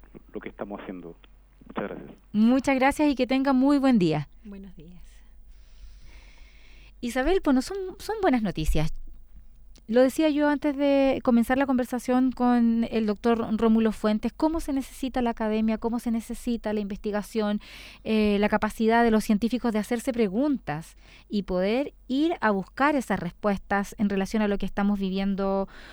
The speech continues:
Speaker 2: hoy día. Y, y cómo también ustedes, desde el, el acompañamiento, desde la, desde la prestación que están realizando con los pacientes y sus familias,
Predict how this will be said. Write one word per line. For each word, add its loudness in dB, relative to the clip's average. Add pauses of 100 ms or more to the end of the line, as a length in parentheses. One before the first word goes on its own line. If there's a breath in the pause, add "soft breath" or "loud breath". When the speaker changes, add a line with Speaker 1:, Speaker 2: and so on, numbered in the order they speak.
(220 loud breath)
Speaker 2:
hoy 4
día. 4 (840 soft breath)
Y, 4
y -2
cómo -4
también 0
ustedes, 2
desde 2
el, 2
el 2
acompañamiento, 2
desde 2
la, 2
desde -4
la -2
prestación -4
que -2
están 2
realizando 2
con 2 (100)
los 0
pacientes -2
y -2
sus -6
familias, 2